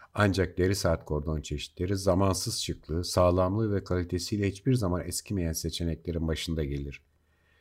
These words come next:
Deri, bileğinize takıldığında benzersiz bir elegantlık hissi veren benzersiz dokuya sahiptir.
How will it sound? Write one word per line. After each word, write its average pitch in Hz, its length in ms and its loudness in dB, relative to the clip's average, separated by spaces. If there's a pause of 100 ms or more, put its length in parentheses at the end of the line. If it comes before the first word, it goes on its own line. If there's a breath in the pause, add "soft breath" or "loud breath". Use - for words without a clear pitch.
(200)
Deri, 92 420 2
bileğinize 98 520 2
takıldığında 85 840 0
benzersiz 90 720 0
bir 98 240 -4
elegantlık 85 640 -2
hissi 80 280 -6
veren 85 360 -2
benzersiz 92 600 0
dokuya 85 320 0
sahiptir. 71 640 -6